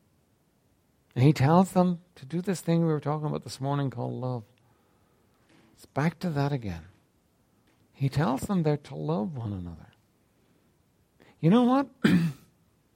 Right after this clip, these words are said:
They are going to face a horrible weekend. They're going to see the unthinkable happen. They're gonna see Jesus go to the cross. Unthinkable.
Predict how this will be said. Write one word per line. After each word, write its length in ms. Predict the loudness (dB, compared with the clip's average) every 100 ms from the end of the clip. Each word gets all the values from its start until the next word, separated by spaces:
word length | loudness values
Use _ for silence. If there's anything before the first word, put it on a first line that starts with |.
| _ _ _ _ _ -20 -20 _ _
They 140 | 4 6
are 120 | 6
going 320 | 6 6 6
to 100 | 2
face 760 | -4 0 2 2 -2 -8 -10 -12 -16 _ _ _ _ _
a 220 | 2 4 2
horrible 840 | -4 -4 4 6 6 4 0 -4
weekend. 580 | -4 -4 -6 -10 -12 -20 _ _ _ _ _ _ _ _ _ _ _ _ _ _ _ -20 -20 _ _
They're 140 | 2 4
going 220 | 6 4
to 60 | 2
see 260 | 2 4
the 140 | 6 2
unthinkable 680 | 2 0 0 -2 -2 -4
happen. 360 | -2 -4 -6 -8
They're 80 | -6
gonna 180 | -6 -6
see 180 | -8
Jesus 380 | -8 -6 -6 -8
go 160 | -10 -10
to 80 | -10
the 60 |
cross. 420 | -14 -12 -12 -14 -20 _ _ _ _ _ _ _ _ _ _ _ -2
Unthinkable. 760 | -2 0 -2 -2 -6 -14 -20